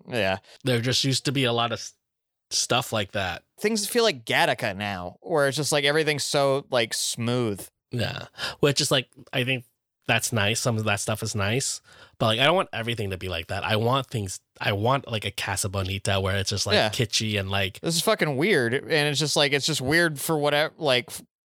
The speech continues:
Speaker 1: like, it's just weird 'cause, like, this was
Speaker 2: It's,
Speaker 1: somebody's
Speaker 2: like, one
Speaker 1: idea
Speaker 2: man's,
Speaker 1: one
Speaker 2: like,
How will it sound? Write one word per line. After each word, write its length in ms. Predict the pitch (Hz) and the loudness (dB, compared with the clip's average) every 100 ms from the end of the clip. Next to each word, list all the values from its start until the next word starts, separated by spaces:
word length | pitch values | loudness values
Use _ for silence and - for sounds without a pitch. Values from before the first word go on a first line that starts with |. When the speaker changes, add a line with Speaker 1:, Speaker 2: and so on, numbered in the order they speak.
| _ | _
Speaker 1:
like, 400 | 143 135 127 - _ _ _ _ _ - | 0 2 2 -2 _ _ _ _ _ -6
it's 140 | 151 | 0
just 140 | 202 180 | 2 2
weird 320 | 151 196 175 | 2 2 2
'cause, 260 | 185 151 151 | 0 0 -2
like, 300 | 147 139 - | 2 2 2
this 160 | 151 147 | -2 0
was 140 | 165 147 | 0 2
Speaker 2:
It's, 60 | |
Speaker 1:
somebody's 380 | 165 127 151 117 | 4 4 4 6
Speaker 2:
like, 160 | 147 139 | 4 6
one 100 | 139 | 6
Speaker 1:
idea 140 | - | 6
Speaker 2:
man's, 280 | 127 127 | 4 4
Speaker 1:
one 80 | |
Speaker 2:
like, 0 | 135 | 4